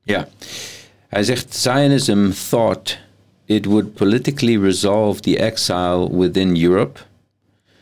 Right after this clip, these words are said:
not just by an exodus, by going elsewhere,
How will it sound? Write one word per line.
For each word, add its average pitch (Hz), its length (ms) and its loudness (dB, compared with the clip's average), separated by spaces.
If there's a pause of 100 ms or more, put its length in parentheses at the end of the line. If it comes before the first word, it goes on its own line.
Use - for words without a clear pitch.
(320)
not 127 320 0
just 92 300 -2
by 92 160 -2
an 85 180 -2
exodus, 87 720 -4 (600)
by 98 200 -2
going 95 500 0
elsewhere, 131 720 0